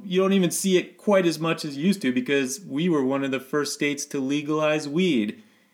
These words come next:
And I have no idea why weed is even on the drug panel on a urine test in Colorado. It's like testing urine for water. It turns out that most of my patients think that the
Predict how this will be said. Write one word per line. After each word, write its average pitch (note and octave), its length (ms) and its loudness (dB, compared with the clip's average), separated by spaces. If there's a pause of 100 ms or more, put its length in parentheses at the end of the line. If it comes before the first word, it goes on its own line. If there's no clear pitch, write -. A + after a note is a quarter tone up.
(120)
And C3 400 0 (160)
I G#3 180 2
have D3+ 340 0 (120)
no D#3 680 2
idea B2+ 720 0 (480)
why B2 220 0
weed C3+ 520 0
is B2 280 -6
even F3+ 360 4
on C#3+ 200 -4
the B2 80 0
drug B2+ 400 2
panel A#2 580 -2
on A#2 120 0
a A2 40 2
urine A#2 320 0
test G#2+ 260 -4
in G#2+ 120 -2
Colorado. G#2+ 480 0 (360)
It's D3 360 -2
like D#3+ 200 0
testing B2 540 -2
urine A2 500 0
for B2 160 -4
water. A#2+ 600 0 (960)
It - 200 -6
turns F#3+ 320 4
out D3 340 2
that A#2 160 2
most C3 280 -2
of G2+ 80 0
my B2+ 340 2
patients A2+ 720 0 (200)
think C3 220 0
that A#2+ 180 0
the A2 200 0